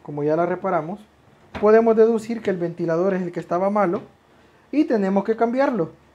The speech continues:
para que no nos vuelva a pasar ese tipo de problema. Así que amigos,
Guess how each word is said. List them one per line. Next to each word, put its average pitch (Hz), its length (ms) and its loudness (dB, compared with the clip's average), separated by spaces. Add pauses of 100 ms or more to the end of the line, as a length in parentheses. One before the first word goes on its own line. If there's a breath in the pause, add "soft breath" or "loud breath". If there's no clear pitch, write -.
(100)
para 214 220 4
que 220 100 0
no 202 120 0
nos 202 180 -2
vuelva 196 280 0
a 208 40 -12
pasar 175 460 -2
ese 175 300 -2
tipo 175 400 -6
de 165 180 -2
problema. 135 580 -6 (420 soft breath)
Así 254 240 -2
que 277 80 2
amigos, 247 440 4